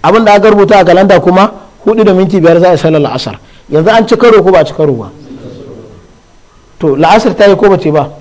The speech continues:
Ta yi. Tunda na littafi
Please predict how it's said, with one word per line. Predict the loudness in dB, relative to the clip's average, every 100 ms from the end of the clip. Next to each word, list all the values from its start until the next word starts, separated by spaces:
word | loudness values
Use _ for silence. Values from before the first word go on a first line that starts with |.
| -20 -20 -18 -18 -20 -18 -10
Ta | -8
yi. | -8 -10 -20 _ _ _ _ _ _ _ _ _ -20 _ _ _ _ _ _ -20 -20 -20 _ _ -6
Tunda | -2 0
na | 2
littafi | 2 2 -2